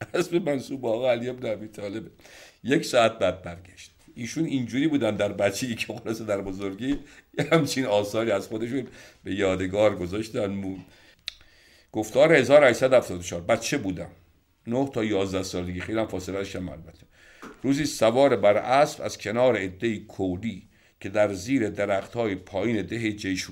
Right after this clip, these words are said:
جیهون آباد چادر زده بودن عبور می‌کردم. ناگهان جلوه ذات حق را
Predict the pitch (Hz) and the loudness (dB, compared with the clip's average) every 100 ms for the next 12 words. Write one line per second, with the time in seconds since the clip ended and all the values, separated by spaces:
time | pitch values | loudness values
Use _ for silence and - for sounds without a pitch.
0 | - - 98 95 101 92 101 104 - - | -10 -4 -4 -2 -4 -2 0 -2 -2 -6
1 | 95 95 98 95 95 95 127 95 120 95 | -6 -4 -6 -6 -8 -6 -4 -4 -6 -8
2 | 85 82 85 80 - _ _ _ _ _ | -10 -12 -16 -16 -20 _ _ _ _ _
3 | 104 110 110 104 139 156 - 123 113 110 | -4 -2 0 -2 0 -2 0 0 0 0
4 | 135 147 113 90 107 147 135 110 - 101 | -2 0 0 -2 2 6 6 4 -4 -4
5 | 156 190 190 170 143 110 | -2 0 0 2 2 0